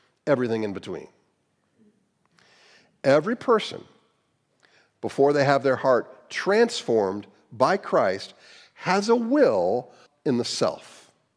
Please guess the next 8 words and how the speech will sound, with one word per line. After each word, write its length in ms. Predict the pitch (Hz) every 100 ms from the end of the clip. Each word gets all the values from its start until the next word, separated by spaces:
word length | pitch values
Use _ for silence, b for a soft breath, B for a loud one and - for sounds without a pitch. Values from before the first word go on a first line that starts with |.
| _ _ _ _ _ _ _ _ _ _ _ _ _ -
Me, 280 | 110 170
myself, 680 | 196 104 85 139 139 135 - _ -
and 300 | 113 107 101 -
I. 460 | 101 92 69 - - _ _ _ _ _
I'm 160 | - 135
the 100 | 113
whole 180 | 175 175
enchilada. 640 | 170 175 208 185 160 -